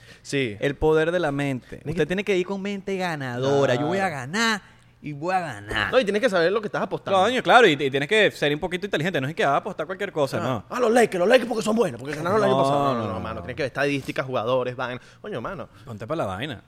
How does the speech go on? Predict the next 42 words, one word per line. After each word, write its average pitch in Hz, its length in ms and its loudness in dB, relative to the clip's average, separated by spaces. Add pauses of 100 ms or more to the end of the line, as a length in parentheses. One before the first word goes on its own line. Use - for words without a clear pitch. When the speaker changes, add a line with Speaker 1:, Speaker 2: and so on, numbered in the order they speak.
Speaker 1:
Tu - 80 -2
Speaker 2:
O - 20 -6
sea, 233 80 2
Speaker 1:
apuesta 254 140 4
trescientos 135 120 8
sesenta 135 120 6
y 190 100 2
cinco 233 140 2
punto 190 420 -4
com 277 160 6
Speaker 2:
serio. 330 160 -6 (400)
Speaker 1:
y 131 160 -8
ya 110 160 -2
te 135 100 -10
creas 160 220 -2
tu 185 80 -6
usuario, 220 400 0
metes 190 240 -2
tu 214 140 -4
billete, 185 360 0
porque 143 140 -8
no 123 100 -10
te - 60 -10
van 190 120 -6
a 220 120 -8
dar 220 80 -8
las 233 140 -10
lucas. 175 320 -8
Speaker 2:
Y - 20 -6
no 139 60 0
es 143 80 -6
punto 208 200 0
com. 117 360 0 (640)
Punto 120 180 -14
com. 101 280 -8
Speaker 1:
Punto - 300 -16
com. 110 220 -14
Y 135 60 -12
ni 135 80 -4
es 131 80 -8
punto 143 340 -6
net. 117 160 -10